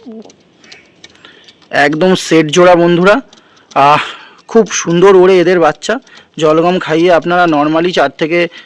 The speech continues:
ছ ঘন্টা ওড়াতেই পারবেন একটু ট্রিটমেন্টে রাখলেই। Just দেখুন কি কোয়ালিটির পায়রা আছে। এই বাঁদিকে নরের শখ করছেন,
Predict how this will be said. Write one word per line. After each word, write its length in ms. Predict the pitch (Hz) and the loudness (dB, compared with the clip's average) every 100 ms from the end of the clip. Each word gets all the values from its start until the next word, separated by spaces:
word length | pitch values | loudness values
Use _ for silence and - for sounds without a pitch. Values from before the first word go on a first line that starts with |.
| - | -14
ছ 120 | - | -6
ঘন্টা 320 | 143 147 156 165 | -4 -2 -2 0
ওড়াতেই 320 | 147 147 180 | 0 -2 -2
পারবেন 340 | 175 165 226 | 0 0 -4
একটু 340 | 269 156 - 185 | -6 -12 -10 -8
ট্রিটমেন্টে 500 | 175 151 151 151 139 | -6 -4 -2 -2 -2
রাখলেই। 380 | 117 110 113 113 _ _ _ - | -4 -8 -16 -16 _ _ _ -2
Just 180 | 160 139 | -2 -2
দেখুন 320 | 160 220 214 | -4 -4 -8
কি 140 | - 180 | -8 -6
কোয়ালিটির 400 | 165 156 147 147 | -2 -2 -2 -4
পায়রা 300 | 131 120 117 | -4 -4 -6
আছে। 200 | 117 120 _ _ _ | -8 -14 _ _ _
এই 140 | 160 160 | -6 -4
বাঁদিকে 500 | 151 135 147 160 170 | -4 -2 -2 -2 -2
নরের 240 | 156 165 | 0 -2
শখ 220 | - 175 - | -2 -8 -6
করছেন, 360 | 185 - 240 | -8 -4 -6